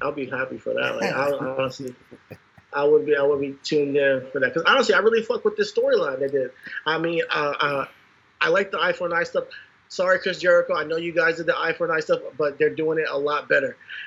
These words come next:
Speaker 1: Uh, they are actually blending it in with the storyline. It wasn't just like, "Hey, I took your eye, take my eye out." And, and no, he, Jon Moxley didn't even take his eye out. My, Jon Moxley took one of his henchmen's eyes out. One of the, um, damn, I was gonna say something.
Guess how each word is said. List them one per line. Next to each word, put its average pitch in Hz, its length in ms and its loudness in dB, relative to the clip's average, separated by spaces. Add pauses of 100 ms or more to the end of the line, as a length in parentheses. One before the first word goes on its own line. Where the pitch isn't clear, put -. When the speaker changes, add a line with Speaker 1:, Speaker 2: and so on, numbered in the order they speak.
(160)
Speaker 1:
Uh, 143 340 0 (120)
they 156 180 6
are 156 100 4
actually 151 360 -2 (200)
blending 151 400 -2
it 147 100 2
in 147 120 2
with 147 120 -4
the 135 60 -10
storyline. 139 540 0
It 131 80 0
wasn't 147 220 2
just 151 160 2
like, 175 140 0
"Hey, 156 180 2
I 170 40 -4
took 151 160 -4
your 156 140 2
eye, 147 180 -2 (220)
take 151 160 -12
my 147 140 -2
eye 143 240 -2
out." 131 160 -8 (480)
And, 147 400 2
and 196 120 2
no, 262 200 4
he, - 180 -6 (240)
Jon 214 220 -2
Moxley 247 220 0
didn't 233 120 -2
even 214 40 0
take 233 140 6
his 220 120 4
eye 233 180 2
out. 143 220 -8
My, 180 120 0
Jon 202 180 2
Moxley 202 180 -2
took - 160 -12
one 180 120 2
of 170 60 -2
his 170 120 -4
henchmen's 170 360 -2
eyes 131 220 -2
out. 127 260 -10
One 147 120 -2
of 151 80 -4
the, 147 240 2 (840)
um, 135 640 0 (200)
damn, 135 120 0
I 120 40 -4
was 127 100 -4
gonna 135 120 -2
say 135 140 0
something. 123 340 -6